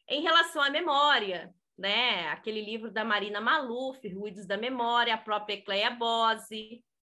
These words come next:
né? A Michelle Perrot, que eu já falei. A Jane Hanner, né? Que é a,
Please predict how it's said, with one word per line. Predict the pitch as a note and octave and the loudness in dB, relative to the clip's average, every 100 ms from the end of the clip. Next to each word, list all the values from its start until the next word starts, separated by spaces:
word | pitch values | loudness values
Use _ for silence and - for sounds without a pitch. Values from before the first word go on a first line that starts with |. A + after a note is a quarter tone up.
| _ | _
né? | F#3 F3+ G#3 - | -8 -2 -2 0
A | - G3 | 2 4
Michelle | B3+ B3 - A#3 A3+ | 4 -2 0 0 0
Perrot, | A#3+ A3 A3+ B3+ | -4 -2 0 0
que | B3 | -2
eu | G#3 | -4
já | G3+ | -4
falei. | G3 A#3 A#3 A#3+ C4 F4 _ _ _ _ _ _ - | 0 0 2 2 2 -2 _ _ _ _ _ _ 4
A | C4 | 4
Jane | C4 D4 E4 F#4 | 6 4 4 2
Hanner, | B3+ C#4 E4+ G4 D#4 A3+ | 2 6 6 6 2 0
né? | A3+ | 0
Que | C4+ B3+ | 0 2
é | A3 | 4
a, | G#3 F#3+ F3 E3 | 6 6 4 -2